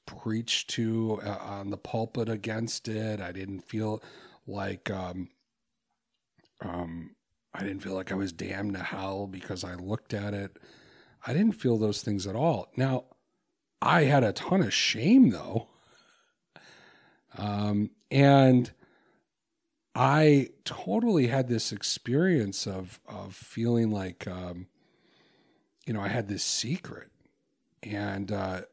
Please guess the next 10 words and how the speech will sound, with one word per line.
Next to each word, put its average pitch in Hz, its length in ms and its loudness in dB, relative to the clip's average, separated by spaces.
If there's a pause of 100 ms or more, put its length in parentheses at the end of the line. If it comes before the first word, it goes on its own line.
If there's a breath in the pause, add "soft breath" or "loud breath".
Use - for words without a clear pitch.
um, 98 400 -16
my 107 200 -6
friend 120 340 2
Jay 107 220 0
Pyatt, 117 560 -4 (400)
who's 98 200 -8
coached - 440 -4
with 117 200 -4
me, 92 280 -12 (1300 loud breath)
um, 95 480 -12